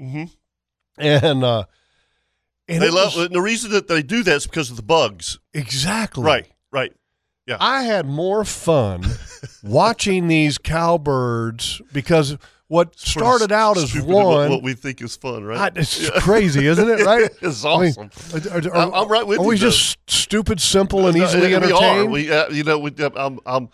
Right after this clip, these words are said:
Speaker 1: this is crazy. Carrie and I were talking about this. I don't,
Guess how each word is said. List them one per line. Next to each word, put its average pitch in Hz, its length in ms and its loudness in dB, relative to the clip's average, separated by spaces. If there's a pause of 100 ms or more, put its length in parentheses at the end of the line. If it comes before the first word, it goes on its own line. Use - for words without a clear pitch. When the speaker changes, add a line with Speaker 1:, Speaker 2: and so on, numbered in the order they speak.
(400)
Speaker 1:
this 131 220 -8
is - 160 -8
crazy. 185 480 -2
Carrie 175 200 0
and 202 100 2
I - 20 0
were 147 100 -4
talking 147 200 -8
about 135 160 -8
this. 131 160 -8
I 143 60 -2
don't, 147 300 -6